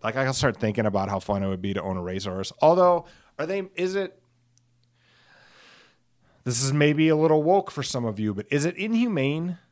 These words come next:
Like, do they get treated okay? I don't wanna own a horse if, uh, if it gets treated like shit. And, like, I kinda seem like that's what it's like to be a racehorse, right? I don't know that b-, at all. I, this is just me completely making that up.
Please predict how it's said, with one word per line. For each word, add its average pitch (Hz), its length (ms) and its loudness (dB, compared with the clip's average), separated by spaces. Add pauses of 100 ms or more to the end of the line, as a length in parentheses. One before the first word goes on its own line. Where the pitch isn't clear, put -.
(160)
Like, 127 180 -4
do 143 100 -4
they 170 140 -2
get 175 160 -4
treated 131 380 -6
okay? 143 480 -4
I 143 80 -4
don't 180 120 0
wanna 160 220 0
own 113 160 0
a 101 80 0
horse 101 440 -2 (800)
if, 104 180 -6 (120)
uh, 107 160 -6
if 104 180 -8
it 101 60 -8
gets 98 200 -8
treated 98 320 -6
like 90 180 -8
shit. 87 320 -10 (640)
And, 117 140 -2
like, 120 200 0
I 123 100 -4
kinda 151 300 -2
seem 127 280 0
like 101 320 -2
that's 98 280 -4
what 104 220 -6
it's 92 160 -8
like 92 200 -6
to 95 40 -12
be 92 140 -8
a 87 60 -8
racehorse, 90 520 -10
right? 101 260 -4 (1400)
I 147 120 10
don't 147 160 8
know 131 180 8
that 104 420 -2
b-, - 80 -4 (120)
at 117 160 0
all. 107 600 2
I, 113 120 -6
this 113 160 -4
is 107 100 -8
just 104 160 -6
me 107 140 -4
completely 101 500 -8
making 95 340 -8
that 90 160 -10
up. 87 240 -16